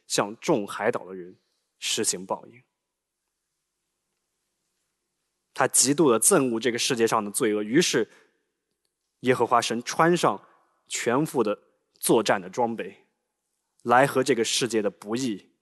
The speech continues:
交战。而我们回到今天六十三章的经文的话，我们就看到这一位得胜归来的战士，他的战袍铠甲被敌人的血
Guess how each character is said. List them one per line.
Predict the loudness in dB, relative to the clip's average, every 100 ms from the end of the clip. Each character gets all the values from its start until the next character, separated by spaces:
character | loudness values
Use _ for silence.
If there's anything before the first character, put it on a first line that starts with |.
| _ -4
交 | -2 -2
战。 | -6 _ _ _ _ _ _ _ _ _ _ _ _ _ _
而 | 4 4
我 |
们 | 4
回 | 2 4
到 | 4
今 | 4 2
天 | 4
六 | 6 4
十 | 4
三 | 2 4
章 | 4 2
的 |
经 | 0 0
文 | -2
的 | -2
话， |
我 | -2
们 | 0
就 | -4
看 | 0 -2 0
到 | -2 -6 _ _ _ _ _ _
这 | 4 6
一 | 6
位 | 4 0 -2 _ _ _ _ _
得 | 2 4
胜 | 4 2 0
归 | 0 2
来 | 2 -2
的 | -10 -14 _ _ _ _
战 | -6 -6
士， | -10 -14 -18 _ _ _ _ _ _ _ _ _ -12
他 | 0 2
的 | 2 -6 _ _ -4
战 | 0 0
袍 | 0 -2
铠 | -2 -2 -6
甲 | -6 -10 -14 _ _ _ _ _ _ _ _ _ _ _ _ _ _ _ -2
被 | 0
敌 | 0 -4
人 | -2 0
的 | -2
血 | -8 -12 -20